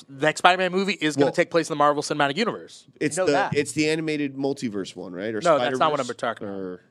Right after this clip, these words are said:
Speaker 1: But
Speaker 2: But isn't that part of the cinematic universe as
Speaker 1: No,
Speaker 2: well?
Speaker 1: it's not. It's a sep-, I mean, it's easy to say that animated and live action are totally different.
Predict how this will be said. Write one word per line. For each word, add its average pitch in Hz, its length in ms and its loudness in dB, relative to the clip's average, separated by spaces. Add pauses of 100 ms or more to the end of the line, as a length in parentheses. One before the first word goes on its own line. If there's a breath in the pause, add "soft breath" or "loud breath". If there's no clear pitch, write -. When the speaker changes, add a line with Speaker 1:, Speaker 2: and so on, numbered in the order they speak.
Speaker 1:
But 123 220 -6 (180)
Speaker 2:
But 156 100 0
isn't 165 180 -6
that 190 140 -4
part 190 180 -2
of 185 40 -4
the 175 60 -6
cinematic 180 440 -4
universe 180 340 -2
as 143 60 -4
Speaker 1:
No, 165 80 2
Speaker 2:
well? 156 300 -4
Speaker 1:
it's - 140 -20
not. 123 180 -4 (280)
It's - 120 -12
a 143 40 -6
sep-, - 220 -6 (560 soft breath)
I 254 100 0
mean, 262 120 -2
it's 226 100 -12
easy 254 280 0
to 233 80 2
say 208 180 0
that 170 160 -8
animated 156 480 -4
and 135 160 -6
live 131 200 0
action 131 260 -2
are 110 40 -14
totally 107 260 -8
different. 131 380 -10